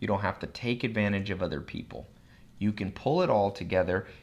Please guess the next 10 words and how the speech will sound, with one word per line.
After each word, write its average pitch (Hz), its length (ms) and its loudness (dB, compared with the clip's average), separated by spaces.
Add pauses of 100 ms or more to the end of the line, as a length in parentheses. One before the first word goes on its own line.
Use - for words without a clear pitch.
(120)
into 104 320 2
a 101 100 4
worldview 107 720 4
and 95 80 2
understanding 90 800 0
where 95 160 0
you 92 240 0
actually, - 680 4 (360)
everybody 98 840 2
wins. 82 600 -4